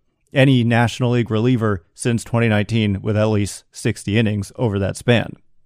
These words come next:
So anyway, I do think if the Giants had, like, a one-run lead going into the last inning today, they would have probably gone to Tyler Rogers.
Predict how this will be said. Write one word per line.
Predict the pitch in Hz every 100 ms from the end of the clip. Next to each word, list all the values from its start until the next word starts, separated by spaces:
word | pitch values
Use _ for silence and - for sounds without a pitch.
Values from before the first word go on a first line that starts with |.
| _ _ _ _ _ _ _ _ _ _
So | - 151
anyway, | 170 156 127
I | 104 127
do | 117 175
think | 165 165 120
if | 120 101
the | 113
Giants | 127 127 120 -
had, | 123 123 110
like, | 110 113
a |
one-run | 101 113 127 123 120 120
lead | 135 123
going | 107 113 120
into | 120 113
the | 110 107
last | 110 120 -
inning | 135 135 123 117 _ _ _ _ -
today, | 135 135 175 127
they | 113
would | 117 127
have | 107
probably | 123 113 113
gone | 107 101
to |
Tyler | 98 107 98 95
Rogers. | 98 95 - - -